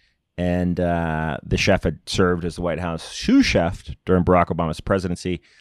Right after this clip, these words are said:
left in twenty sixteen to work with Barack and Michelle and be their personal chef. On Sunday, uh, he was this, he was, he was sup, he was paddleboarding in the pond.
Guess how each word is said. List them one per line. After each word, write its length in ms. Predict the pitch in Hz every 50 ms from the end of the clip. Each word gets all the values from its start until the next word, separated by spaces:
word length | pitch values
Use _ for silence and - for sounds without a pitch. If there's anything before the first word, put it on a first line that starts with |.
| _ -
left 220 | - 117 120 - -
in 80 | 107
twenty 200 | - - 101 95
sixteen 380 | - - 78 - - - 98 90
to 80 | 85 82
work 380 | 82 - 131 139 139 - _ _ _ _ _ _ _ _ _
with 220 | - 101 107 - -
Barack 460 | 110 107 110 107 107 104 98 - - -
and 100 | - 92
Michelle 600 | 95 90 - - 123 110 104 101 101 101 95 95 -
and 160 | - 87 87
be 80 | 82 90
their 80 | 85 82
personal 380 | - 110 107 104 - - 101
chef. 360 | 95 - - 107 98 90 - - _ _ _ _ _ _ _ _ - -
On 120 | 90 92
Sunday, 600 | - - 156 156 160 147 117 101 98 98 110 - _ _ -
uh, 80 | - - - _ -
he 100 | 110 98
was 120 | 90 78 -
this, 180 | - 98 - - -
he 100 | - 110
was, 180 | 98 90 85 85
he 120 | 101 110
was 100 | 101 -
sup, 360 | - - - 117 90 - -
he 80 | - 92
was 120 | 90 -
paddleboarding 680 | - - 123 107 95 92 78 73 76 69 62 55 55 -
in 100 | - 76
the 60 | 76
pond. 420 | 73 - 85 78 76 76 73 -